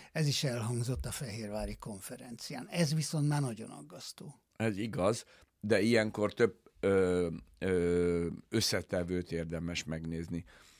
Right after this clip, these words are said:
Speaker 2: A, a szállítás, a szállítás költsége,
Speaker 1: Az nagyon
Speaker 2: bizonytalansága, a, a szállításhoz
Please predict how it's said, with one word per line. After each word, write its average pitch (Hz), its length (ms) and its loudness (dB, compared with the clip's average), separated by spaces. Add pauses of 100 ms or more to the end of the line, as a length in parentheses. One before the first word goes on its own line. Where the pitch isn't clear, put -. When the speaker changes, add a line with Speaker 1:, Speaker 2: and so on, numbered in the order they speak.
(480)
Speaker 2:
A, - 420 0
a 95 200 6
szállítás, 113 1200 2 (840)
a 90 100 -8
szállítás 107 640 2
költsége, 95 680 4
Speaker 1:
Az 139 120 2
nagyon 127 320 0
Speaker 2:
bizonytalansága, 101 1300 6 (500)
a, - 80 6 (840)
a 101 280 4
szállításhoz 120 880 2